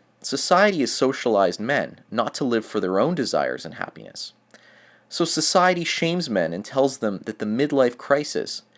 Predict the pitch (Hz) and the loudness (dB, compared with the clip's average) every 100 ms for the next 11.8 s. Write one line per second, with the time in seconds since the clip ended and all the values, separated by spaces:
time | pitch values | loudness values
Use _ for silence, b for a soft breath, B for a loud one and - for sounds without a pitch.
0 | b b b b - 117 120 - 147 143 | b b b b -10 -6 -6 2 2 2
1 | 123 - 131 127 - 117 107 127 131 73 | -4 -2 -2 -2 4 4 4 2 2 0
2 | - _ - 110 110 127 120 120 113 92 | -8 _ -4 -2 0 0 0 -4 -8 -6
3 | 104 123 87 - - - _ _ _ 160 | 0 2 0 -4 -14 -18 _ _ _ 0
4 | - 180 175 160 156 156 143 127 147 92 | 2 2 2 4 4 4 4 4 4 2
5 | - _ b b b - 131 131 - 127 | -4 _ b b b 6 6 6 4 2
6 | 120 - 110 - - 185 196 156 160 104 | 2 -2 -4 -4 -4 -2 0 2 2 0
7 | - - _ - 110 113 110 110 104 101 | -2 -16 _ 0 0 0 -2 2 4 4
8 | 123 104 82 - - 101 101 98 98 110 | 2 4 4 2 0 0 -2 -2 0 4
9 | 98 95 - 139 143 - - - - B | 4 2 2 2 4 -2 -8 -10 -12 B
10 | B B B B - 160 220 262 196 156 | B B B B -2 4 4 4 6 6
11 | 131 117 101 - 107 - 139 71 | 6 4 0 0 -6 2 4 4